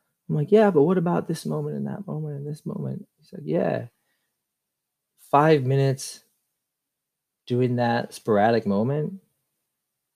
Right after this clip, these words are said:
five minutes compared to twenty-four hours?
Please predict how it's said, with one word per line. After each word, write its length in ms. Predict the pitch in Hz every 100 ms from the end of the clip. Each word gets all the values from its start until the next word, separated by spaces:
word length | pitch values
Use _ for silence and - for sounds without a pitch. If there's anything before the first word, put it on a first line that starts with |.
| _
five 340 | - 131 139 139
minutes 220 | 139 135
compared 720 | 123 104 110 113 117 131 127 _ _ _ _ _ _ -
to 520 | 113 107 101 95 92 _ _ _ _ _ _ _ _ _
twenty-four 380 | - 110 - 104
hours? 460 | 98 139 160 175